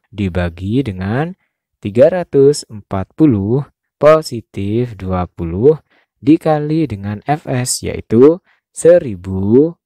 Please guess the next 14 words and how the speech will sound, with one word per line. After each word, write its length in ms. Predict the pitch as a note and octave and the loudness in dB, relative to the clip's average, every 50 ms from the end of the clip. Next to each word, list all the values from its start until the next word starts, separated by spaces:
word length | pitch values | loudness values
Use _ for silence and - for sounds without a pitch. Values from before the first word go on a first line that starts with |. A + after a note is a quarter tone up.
| _ _ | _ _
hertz. 560 | - G#2 G2 F#2+ F2+ F2+ F#2 - - - _ _ _ _ _ _ _ - | -6 -4 -4 -2 -4 -4 -6 -8 -12 -14 _ _ _ _ _ _ _ -12
Maka 400 | F2+ E2+ - - G2 G2 G2 G2 | -10 -10 -6 -6 -4 -4 -4 -4
didapatkan 1040 | F#2+ G#2 A2+ B2+ F3 F3 E3+ - A#2 - _ - - F#2+ G2 G#2 A#2 B2+ C#3 C#3 - _ | -4 -4 0 0 0 0 0 -4 -10 -12 _ -10 -8 -8 -8 -8 -10 -12 -16 -18 -20 _
hasil 560 | - B2+ D3 D3 - - A2 G#2 A2+ A2+ A2 | -2 0 0 0 0 -2 -4 -4 -6 -8 -8
sebesar 800 | - - G#2 F2+ F#2 - - G2 G2+ A2+ C3+ D#3 - G#3 A3+ - _ _ _ _ _ | -8 -10 -10 -8 -6 -6 -4 0 2 2 2 2 0 -6 -12 -16 _ _ _ _ _
sembilan 480 | - - D3 E3 F#3 F3+ F3 F3 F3 E3+ | -12 -8 -2 0 2 4 4 4 2 0
ratus 720 | E3+ E3+ E3 _ - E3 E3 E3+ F3 F3 - - - _ | -2 -4 -2 _ 2 4 4 4 2 2 -2 -6 -8 _
enam 400 | - A#2 A2 A2 G#2 G2 F#2+ F2+ | -12 -10 -8 -6 -6 -6 -6 -6
belas 560 | F2+ E2+ E2+ E2+ F2+ G#2 B2 D3 D3+ - - | -6 -6 -6 -6 -4 -2 -2 -2 -2 -2 -4
koma 640 | - _ - G2 F#2 F2+ F2+ G2 A2 C3 D3 D#3+ F3 - _ _ _ _ _ _ _ | -4 _ -4 -4 -4 -4 -6 -2 0 0 0 0 -2 -8 _ _ _ _ _ _ _
enam 560 | _ G#2+ A#2 C3 D3+ E3 F3 F3 F3 F3 F3+ F3+ - | _ -12 -8 -6 -4 -4 -4 -6 -8 -10 -12 -12 -10
puluh 480 | - D3 C#3 C#3 C3+ C3+ C#3 C#3 C3+ | -8 -6 -4 -2 2 2 2 2 2
tujuh 880 | - - - A2+ A2 G#2 G#2 A2+ G#2+ G#2+ G#2+ A2 A2 A2 A2 A2 A2+ A#2+ A2+ - _ _ _ _ _ - | -2 -6 -6 -6 -6 -4 -4 -2 -2 -2 -2 -2 -2 -2 -4 -4 -6 -8 -10 -14 _ _ _ _ _ -6
hertz. 560 | G#2 G2 F#2+ F2+ E2+ E2 E2+ - - - - | -4 -2 -2 -2 -4 -6 -6 -8 -10 -10 -12